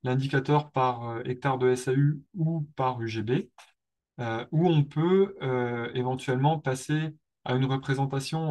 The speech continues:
en pourcentage, euh, du total,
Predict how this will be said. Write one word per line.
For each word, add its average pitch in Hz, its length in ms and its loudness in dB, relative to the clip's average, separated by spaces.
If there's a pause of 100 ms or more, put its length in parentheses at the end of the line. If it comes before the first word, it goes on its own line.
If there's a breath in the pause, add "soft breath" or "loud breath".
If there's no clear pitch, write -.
en 113 200 -6 (140)
pourcentage, 151 840 0 (1040)
euh, 113 360 -4
du 147 320 2 (100)
total, 143 560 4